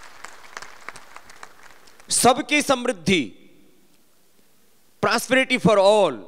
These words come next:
सबकी सेवा, service for all, love for all, इसी को महर्षि पतंजलि ने योग सूत्रों में कहा, "मैत्री करुणा मुदिता उपेक्षाणाम सुख दुख पुण्य पुण्य विषाणम भावना तश्चित्त प्रसादनम।"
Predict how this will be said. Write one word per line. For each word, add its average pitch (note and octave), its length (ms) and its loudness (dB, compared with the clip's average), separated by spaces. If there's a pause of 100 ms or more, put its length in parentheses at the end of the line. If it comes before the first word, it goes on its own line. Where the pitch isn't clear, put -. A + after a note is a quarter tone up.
(1120)
सबकी C4+ 460 -2
सेवा, G#3 580 0 (360)
service C4+ 520 -2
for A#3+ 100 0
all, D#3 320 -4 (500)
love C4+ 260 2
for A#3+ 100 0
all, E3 340 -2 (1400)
इसी A#3+ 220 0
को A#3 140 2
महर्षि F#3+ 300 -2
पतंजलि F#3 480 0
ने C#3+ 280 -2 (220)
योग D#3 180 2
सूत्रों D#3 360 0
में C#3+ 120 0
कहा, C#3+ 400 -2 (240)
"मैत्री G3 480 0
करुणा E3 360 0
मुदिता D#3+ 340 -2
उपेक्षाणाम D3 640 -2
सुख - 280 -6
दुख C3+ 240 -4
पुण्य D#3 380 -4
पुण्य D3+ 280 -4
विषाणम B2 460 -6
भावना A#2+ 360 -4
तश्चित्त - 480 -6
प्रसादनम।" - 600 -10